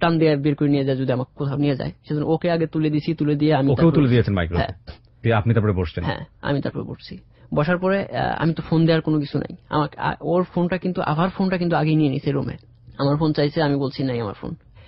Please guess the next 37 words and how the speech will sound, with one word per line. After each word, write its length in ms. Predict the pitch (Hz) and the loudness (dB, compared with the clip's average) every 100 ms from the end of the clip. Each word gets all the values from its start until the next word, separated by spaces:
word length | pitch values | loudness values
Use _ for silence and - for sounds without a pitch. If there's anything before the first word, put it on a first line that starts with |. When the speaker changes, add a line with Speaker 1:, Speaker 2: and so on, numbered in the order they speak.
| - | -4
Speaker 1:
তারপর 180 | 143 151 | -2 -2
phone, 420 | - 156 170 196 - | -2 2 2 2 0
আমি 340 | 156 160 170 - - | 0 2 0 -6 -10
phone 400 | - 160 165 156 | -2 2 2 2
দিব 240 | 170 147 - - - | 0 -2 -6 -14 -10
এরকম, 360 | 147 139 - 165 - - - | -4 -4 -4 -8 -10 -20 -6
কার 160 | 156 160 - | -2 -2 0
phone, 260 | 180 185 - | 2 0 -2
আহ, 140 | 147 | -4
dial 260 | 151 143 147 | 0 2 2
আছে 180 | 151 151 | 0 -2
সেটা 160 | 147 | -2
তো 80 | 147 | -2
আমি 140 | 135 | 0
জানি 220 | 139 147 120 | 0 0 -2
না। 160 | 180 - - - | -8 -16 -16 -4
আমি 120 | 151 | -2
ফোনটা 280 | - 156 151 | 2 2 4
বের 200 | 147 143 | 0 0
করার 140 | 147 | -2
চেষ্টা 280 | 147 156 139 | -2 -4 -4
করতেছি, 220 | 139 135 - | -6 -4 -2
চারপাশে 360 | 151 143 - | -2 -4 -4
কিন্তু 220 | 143 143 | -4 -4
মানুষ, 420 | - 160 160 - - - 147 | -4 -6 -8 -16 -20 -8 -6
মানে, 140 | 127 - | -6 -8
সামান্য 340 | - 139 147 160 | -6 -2 -2 -2
পিছনেও। 400 | 151 139 117 147 - - - - | -6 -8 -10 -10 -18 -20 -12 -4
ওর 140 | 143 | 0
মা 220 | 143 147 | 2 2
আবার 200 | 135 147 | 2 0
ওর 160 | - 139 | -2 -6
পাশে 280 | 120 - - 160 _ - - - | -6 -8 -12 -16 _ -20 -20 -14
বসে 160 | - - | -8 -8
আছে। 180 | - - | -8 -12
আহ, 600 | - - - - 131 131 | -14 -20 -20 -10 -6 -2
তারপর 360 | 156 156 156 | -2 0 0